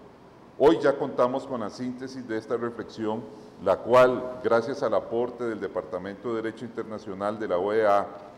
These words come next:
y de la Agencia Canadiense de Cooperación Internacional, podemos tener en disponible tanto en versión digital como impresa.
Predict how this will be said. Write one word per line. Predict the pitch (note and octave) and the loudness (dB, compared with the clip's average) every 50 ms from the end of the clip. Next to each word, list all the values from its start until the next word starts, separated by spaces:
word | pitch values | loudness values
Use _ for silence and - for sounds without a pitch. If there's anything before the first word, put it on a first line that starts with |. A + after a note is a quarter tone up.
| - - - - - - - - - - - - | -20 -20 -20 -20 -20 -20 -20 -20 -20 -20 -10 -4
y | A#2+ A#2 | 2 4
de | A#2 A2+ G#2+ | 4 4 6
la | G2+ F#2+ | 6 4
Agencia | F2 A#2 B2 C3 C3 B2+ - - A2+ A2 G2 F#2 - | 4 2 0 -2 -2 -4 -8 -10 -6 -2 -2 -2 0
Canadiense | - G2+ F2+ F2+ F2 F2+ G#2 A#2 B2+ B2+ B2+ A#2+ - A2 | 0 -2 -2 -2 -2 -4 -2 -2 -2 -2 -2 -4 -6 -4
de | G2 F#2 F2+ | -4 -4 -4
Cooperación | E2+ F2+ F2 - F#2 F2 F2 E2+ - G#2+ G2 A2 | -4 -6 -6 -6 -4 -4 -4 -4 -6 -8 -8 -8
Internacional, | A#2+ A#2+ - C3 A#2 A#2+ B2+ B2+ B2+ C#3 B2+ A#2+ A2 G2 F#2+ A2 A#2 - - - - - - - - - - - - - | -10 -8 -8 -8 -8 -6 -8 -8 -8 -8 -8 -4 -4 -4 -4 -6 -8 -14 -18 -20 -20 -20 -20 -20 -20 -20 -20 -20 -14 -2
podemos | - A2 G#2+ A2 A2+ A2 B2 C3 C3 | 2 4 6 6 4 4 0 -2 -4
tener | - B2 A2 A#2 A#2+ A2+ G#2+ - | -4 -4 -4 -4 -4 -6 -6 -10
en | G#2 G#2+ G2 F#2 | -12 -12 -10 -10
disponible | G2 - - - F#2+ F#2 G#2 A#2 B2 B2 B2+ A#2+ | -12 -12 -10 -10 -8 -6 -6 -6 -4 -4 -6 -4
tanto | B2 B2 A#2 G#2+ G#2+ - | -4 -4 -6 -4 -6 -8
en | G2 E2+ | -8 -8
versión | E2 E2+ - - G#2+ G#2+ A2 | -8 -8 -8 -8 -10 -8 -8
digital | B2 A2+ A2 F#2+ - - G2 F#2+ G2+ - - | -8 -10 -10 -10 -2 0 2 2 2 0 -4
como | - F#2+ D#2+ D2+ | -10 -12 -12 -12
impresa. | D2+ - - D#2 D2+ C2+ - - | -14 -16 -12 -12 -12 -12 -12 -16